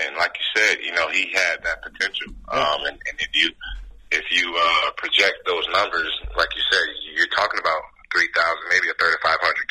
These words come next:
Speaker 1: kid. So he's up there. He's, <laughs> he's top. He's top with, with Jim Morris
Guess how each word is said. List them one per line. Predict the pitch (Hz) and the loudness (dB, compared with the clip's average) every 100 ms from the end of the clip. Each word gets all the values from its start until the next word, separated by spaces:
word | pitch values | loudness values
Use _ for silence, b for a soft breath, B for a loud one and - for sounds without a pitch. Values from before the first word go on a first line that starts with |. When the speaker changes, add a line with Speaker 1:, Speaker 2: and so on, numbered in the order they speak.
| 90 | 4
Speaker 1:
kid. | 87 - 90 | 4 2 0
So | 78 - B B B - | 0 -2 B B B 0
he's | 107 101 92 | 2 4 2
up | - | 2
there. | 82 - | 0 2
He's, | 107 - - - | 0 0 -2 4
<laughs> | - - | 6 6
he's | 127 - | 2 2
top. | 113 104 - - | 0 0 -4 -4
He's | 113 - | -4 2
top | 120 120 - | 2 2 -4
with, | 87 - | -12 -8
with | 80 - | -10 2
Jim | 101 98 | 2 2
Morris | 104 107 104 | 2 4 4